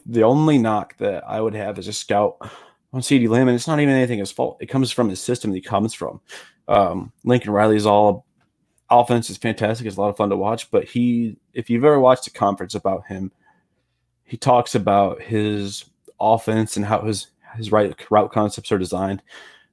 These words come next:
They're designed not to lose a lot of momentum, which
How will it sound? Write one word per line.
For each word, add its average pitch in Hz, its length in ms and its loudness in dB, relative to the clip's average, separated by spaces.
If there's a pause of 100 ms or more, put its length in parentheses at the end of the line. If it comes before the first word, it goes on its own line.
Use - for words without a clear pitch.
They're 117 240 8
designed 113 520 4
not 104 220 -2
to 98 140 -10
lose 107 200 -6
a 92 40 -10
lot 98 180 0
of 90 60 -12
momentum, 95 580 -6 (380)
which 101 580 -4